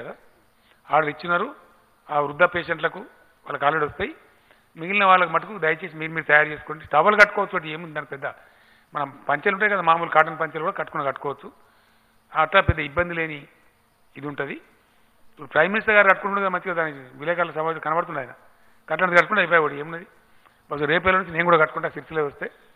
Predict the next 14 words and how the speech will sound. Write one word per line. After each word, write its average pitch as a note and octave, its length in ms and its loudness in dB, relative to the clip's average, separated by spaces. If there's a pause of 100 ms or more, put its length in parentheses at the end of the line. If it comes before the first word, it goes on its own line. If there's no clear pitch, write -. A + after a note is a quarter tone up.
(400)
ఆ D#3 60 6
ప్రకారంగా F3+ 520 6 (680)
మాస్క్ D3+ 460 6
కంపల్సరీ E3 460 2
ధరించాలి. C#3+ 440 0 (680)
కొద్ది D#3+ 360 -2
కష్టపడితే, F3+ 680 2 (240)
కొద్ది D3 240 -8
కష్టపడితే C#3 580 -6 (1160)
బయటపడే F3+ 460 4
ఆస్కారం E3 300 0
మనకు C#3+ 180 -8
ఎక్కువ C#3 240 -8
ఉంది. - 180 -18